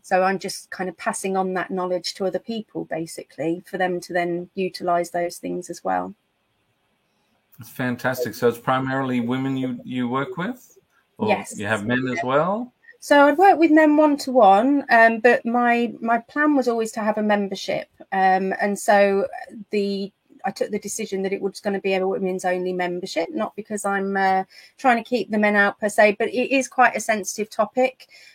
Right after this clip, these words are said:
Speaker 1: Um,
Speaker 2: Yeah.
Speaker 1: and like I say, we kind of cover the whole breadth of topics. So,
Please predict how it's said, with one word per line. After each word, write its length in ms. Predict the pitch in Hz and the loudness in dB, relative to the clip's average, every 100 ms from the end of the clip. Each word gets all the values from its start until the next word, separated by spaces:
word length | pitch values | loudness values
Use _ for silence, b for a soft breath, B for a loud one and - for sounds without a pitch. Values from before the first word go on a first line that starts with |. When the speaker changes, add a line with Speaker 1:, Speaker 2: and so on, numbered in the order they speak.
| _ | _
Speaker 1:
Um, 320 | 202 202 202 | 6 6 6
Speaker 2:
Yeah. 60 | 202 | 4
Speaker 1:
and 240 | 214 208 208 | 2 2 2
like 80 | 214 | 0
I 20 | |
say, 160 | - | 0
we 120 | 202 214 | -2 -4
kind 240 | - 220 | -4 -4
of 80 | 220 | -4
cover 200 | 233 214 | -8 -4
the 100 | 208 | 0
whole 180 | 214 208 | 2 0
breadth 540 | 208 214 - _ - - | 2 2 2 _ -20 -2
of 200 | 233 - | -2 -2
topics. 580 | - 233 269 294 _ - | -2 0 0 -2 _ -4
So, 360 | 220 202 202 | 4 6 6